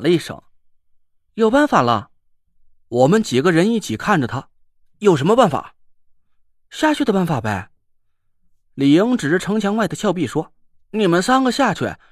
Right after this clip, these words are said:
陈哥哥和月姐在两边，把师母保护在中间，三个人互相把手绑在一起。陈哥哥先用土行法力扎在岩壁上作为一个支点，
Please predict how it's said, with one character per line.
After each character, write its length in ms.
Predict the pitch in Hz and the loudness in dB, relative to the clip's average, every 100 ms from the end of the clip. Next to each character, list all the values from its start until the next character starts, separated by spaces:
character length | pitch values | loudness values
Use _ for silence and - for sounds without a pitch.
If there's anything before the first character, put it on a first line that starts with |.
| - | -8
陈 220 | - 269 | -2 0
哥 140 | 262 | 0
哥 80 | 254 | 0
和 120 | 247 | 0
月 180 | 269 269 | 0 0
姐 120 | 165 | 0
在 140 | 220 233 | 0 0
两 160 | 156 | 0
边， 240 | 107 202 - - _ _ | 2 2 0 -8 _ _
把 140 | 214 | 0
师 220 | 214 - 277 | 0 0 -2
母 160 | 247 | 0
保 160 | 285 123 | 0 0
护 140 | 220 | 0
在 100 | 202 | 0
中 200 | 135 226 | 0 -2
间， 220 | 240 247 - _ _ | -2 -4 -6 _ _
三 300 | - - 311 | -20 -2 0
个 80 | 294 | 2
人 200 | 208 254 - - | 2 0 -4 -16
互 240 | - 294 | -6 -4
相 180 | 240 285 | 0 2
把 100 | 277 | 2
手 160 | 269 277 | 2 2
绑 160 | 240 | 2
在 120 | 143 240 | 0 -2
一 100 | 233 | -4
起。 280 | - 131 156 - _ _ _ | -4 -4 -6 -10 _ _ _
陈 280 | - 220 254 | -6 -2 0
哥 140 | 262 | 0
哥 100 | 254 | 2
先 220 | 226 262 262 | 2 0 -2
用 120 | 233 | -2
土 200 | - 147 | -2 -2
行 200 | 180 233 | -2 -2
法 200 | 208 175 | 0 2
力 100 | 220 | 0
扎 200 | 254 247 | 0 -2
在 100 | 240 | 0
岩 260 | 165 202 | 0 0
壁 160 | 247 240 | -2 -4
上 180 | 185 180 | -2 -4
作 200 | - 226 | -2 0
为 120 | 202 | 0
一 60 | 233 | -2
个 80 | |
支 240 | 226 269 262 | -4 -2 -2
点， 300 | 160 95 | -2 -4